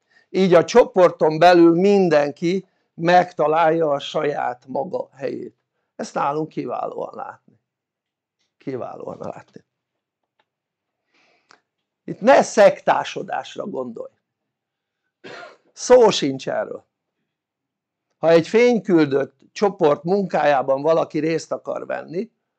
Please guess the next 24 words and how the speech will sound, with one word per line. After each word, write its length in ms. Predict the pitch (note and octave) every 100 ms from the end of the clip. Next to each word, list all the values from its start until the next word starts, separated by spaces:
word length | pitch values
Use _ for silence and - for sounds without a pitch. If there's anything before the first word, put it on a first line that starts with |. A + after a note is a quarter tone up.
| _ _ _ _
azt 240 | - -
kizárólag 880 | - A#3+ A#3+ F3+ D#3+ D#3 D#3 F3+ G3+
a 100 | -
saját 600 | G#3 - G3 E3 D3 B2+ C3+
akaratából, 1040 | D#3+ E3+ D#3+ D#3+ E3 D3+ D3 D3+ E3 E3+ _ _ _ _ _ _
kényszer 760 | - G3+ G3 F#3 - D#3 D3 C#3
nélkül 580 | E3 F3 F3 F3 E3+
és 260 | E3 D#3+ - -
örömmel 640 | F#3+ F#3 C#3+ C#3 B2+ B2
teszi. 300 | - - - _ _ _ _ _ _ _ _ _ _ -
Tehát 160 | E3
gondoljuk 500 | G3+ D#4 A3+ E3 D#3+
végig, 580 | F3 A3 F#3 D3 G3 G3
hogy 320 | F3+ D#3 C#3 _ _ _ _ _
mondjuk 420 | D#3 E3 E3 E3+
a 60 | F3
világban 640 | G3+ A#3 E3+ D3+ D3 F3+
a 80 | E3
történelem 440 | G3 F#3 F#3 D#3+
során 560 | D3+ - E3 D#3+ E3 E3
hány 420 | E3+ F#3 F3 E3+
olyan 240 | D#3 D3 D3+
eset 380 | D#3+ - D3
volt, 360 | C#3+ D#3+ -